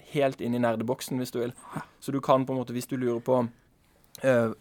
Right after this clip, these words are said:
Speaker 1: hva er det egentlig som skjer i kroppen under sepsis? Hva er forklaringen på at pulsen går opp, og at respirasjonsfrekvensen går opp,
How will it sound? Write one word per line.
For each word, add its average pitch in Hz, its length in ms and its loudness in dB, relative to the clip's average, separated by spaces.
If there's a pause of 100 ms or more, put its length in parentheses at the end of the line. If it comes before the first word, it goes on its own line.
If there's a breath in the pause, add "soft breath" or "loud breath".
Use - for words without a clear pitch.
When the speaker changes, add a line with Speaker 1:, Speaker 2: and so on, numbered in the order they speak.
(280)
Speaker 1:
hva 123 240 4
er 131 40 4
det 147 160 2
egentlig 147 120 -4
som 151 80 -2
skjer 139 340 -2
i 139 60 -8
kroppen 127 320 -4
under 117 120 0
sepsis? 117 480 -8
Hva 120 300 4
er 139 40 0
forklaringen 135 640 -2
på 117 120 -4
at 117 80 -4
pulsen 120 480 -4
går 110 260 2
opp, 117 140 -10
og 123 60 -2
at - 120 -8
respirasjonsfrekvensen 123 1040 -6
går 117 240 0
opp, - 160 -8